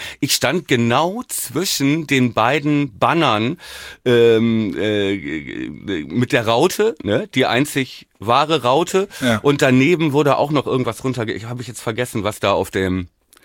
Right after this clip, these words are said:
Speaker 1: auf dem Banner noch stand. Aber mein Kopf genau zwischen diesen, äh, Dingern. Ähm,
Speaker 2: Ja.
Speaker 1: und es war, du konntest es wirklich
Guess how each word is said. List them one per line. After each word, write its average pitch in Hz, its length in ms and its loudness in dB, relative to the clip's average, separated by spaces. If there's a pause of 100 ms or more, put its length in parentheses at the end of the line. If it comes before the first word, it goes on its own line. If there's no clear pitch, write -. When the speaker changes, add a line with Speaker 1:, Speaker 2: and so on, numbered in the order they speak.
(340)
Speaker 1:
auf - 160 -4
dem 123 220 2
Banner 107 220 2
noch 101 140 0
stand. 101 240 -2 (200)
Aber 127 180 2 (140)
mein 156 240 2
Kopf - 300 -6
genau 156 300 2
zwischen 190 460 -2
diesen, 151 520 -2 (440)
äh, 127 360 6 (580)
Dingern. 147 320 2 (280)
Ähm, 127 360 4 (200)
Speaker 2:
Ja. 120 180 -4
Speaker 1:
und 131 180 0
es 135 200 -4
war, 127 180 0
du 110 100 -12
konntest 156 460 -4
es 131 180 -8
wirklich 127 500 -4